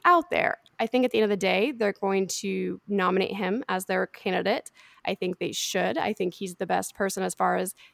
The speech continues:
getting vote tallies, 'cause they do need ba-, uh, ballot access in a lot of states. And in some states, you do get ballot access based on how many people voted for your presidential candidate the previous election year. So that does matter to people. Um,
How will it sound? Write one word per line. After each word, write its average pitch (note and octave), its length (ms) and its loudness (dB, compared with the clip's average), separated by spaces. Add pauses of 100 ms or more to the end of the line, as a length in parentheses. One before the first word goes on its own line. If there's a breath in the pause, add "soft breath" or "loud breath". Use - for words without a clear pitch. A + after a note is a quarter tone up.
getting G3+ 300 2
vote F#3 180 0
tallies, G#3 500 0
'cause A3+ 140 -12
they G3 140 0
do G3 300 0
need F#3+ 440 0
ba-, - 220 0 (100)
uh, F#3 220 -4
ballot F#3+ 340 0
access F#3+ 400 -2
in G#3 60 -2
a F3+ 40 0
lot F#3 120 -2
of F#3+ 60 -6
states. A3+ 540 -4 (440 soft breath)
And G#3+ 80 2
in G#3 100 4
some G3+ 220 0
states, G3 420 -2
you G3 220 -4
do G3 160 0
get G3+ 140 0
ballot F#3 220 2
access G3 380 -4
based F#3+ 260 -4
on F#3 60 -2
how G3 260 -2
many F#3+ 140 0
people F#3+ 260 -2
voted F#3 320 -2
for F#3+ 200 -2
your F#3 80 0
presidential F#3+ 500 -4
candidate F#3 480 -2 (160)
the G3 80 -8
previous F#3 480 -2
election F#3 400 -2
year. - 260 -4
So - 140 -6
that F#3 240 -2
does F#3 300 -2
matter F3+ 360 -2
to - 120 -14
people. - 440 -6 (460 soft breath)
Um, G3 420 0